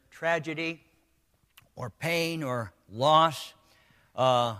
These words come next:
maybe you've been through that this past year. For others people, there's probably joy and, uh, progress and a future bright expectancy. But whatever the future holds, <laughs> I've been preaching long enough through the years that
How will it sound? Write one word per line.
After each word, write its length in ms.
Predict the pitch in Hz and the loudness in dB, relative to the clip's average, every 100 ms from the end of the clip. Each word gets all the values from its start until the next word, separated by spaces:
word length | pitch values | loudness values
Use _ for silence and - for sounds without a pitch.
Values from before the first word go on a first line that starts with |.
| 92 | -8
maybe 240 | 123 139 | -4 -4
you've 140 | 143 | -2
been 160 | 135 143 | -2 -2
through 180 | - 147 | -4 0
that 180 | 147 135 | 0 0
this 160 | 139 | -6
past 460 | - 156 143 135 - | -6 -4 -4 -6 -10
year. 360 | 151 127 92 - _ _ _ _ _ | -10 -8 -10 -14 _ _ _ _ _
For 80 | 123 | -4
others 280 | 143 147 139 | -4 -4 -8
people, 240 | 151 143 | -12 -10
there's 200 | 123 113 | -10 -10
probably 320 | - 131 117 | -8 -8 -8
joy 640 | 113 - 135 143 147 147 131 - _ _ | -12 -4 0 6 6 6 0 -12 _ _
and, 400 | 123 127 117 110 | -2 0 0 -4
uh, 260 | 107 104 98 92 _ _ _ _ _ _ _ | -4 -4 -6 -12 _ _ _ _ _ _ _
progress 680 | 160 180 160 170 170 151 - | 6 8 8 6 4 0 -2
and 380 | 123 117 110 104 | -2 -2 -6 -12
a 60 | 104 | -6
future 380 | - 180 - | 0 0 0
bright 440 | 135 104 143 151 139 | -6 0 2 2 0
expectancy. 1000 | 110 - - 165 151 139 - 147 147 135 _ _ _ _ | -6 -6 -2 -2 -4 -10 -4 -2 -2 -6 _ _ _ _
But 80 | 143 | 2
whatever 680 | 147 139 131 196 220 220 208 _ _ _ _ - | 4 2 6 6 6 2 -2 _ _ _ _ -10
the 80 | |
future 360 | 123 175 165 156 | -4 -2 0 -2
holds, 600 | 135 160 131 101 101 - _ _ _ - | 4 4 4 0 -10 -16 _ _ _ -20
<laughs> 440 | - _ _ _ | -20 _ _ _
I've 120 | 127 147 | -12 -10
been 100 | 131 | -10
preaching 400 | 180 165 156 135 | -8 -8 -8 -8
long 300 | 120 160 175 | -2 -2 -2
enough 200 | 160 - | -4 -6
through 140 | 151 | -8
the 80 | 143 | -6
years 260 | 131 127 117 | -4 -6 -8
that 160 | 117 | -12